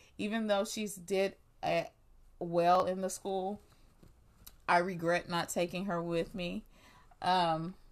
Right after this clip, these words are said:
but I knew that it was, it was going to make her better,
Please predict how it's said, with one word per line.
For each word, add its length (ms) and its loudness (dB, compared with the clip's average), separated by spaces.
but 440 8
I 140 0
knew 220 -4
that 220 0
it 200 0
was, 400 -8
it 160 -2
was 200 -6
going 380 -8
to 520 -6
make 320 -6
her 460 -2
better, 520 0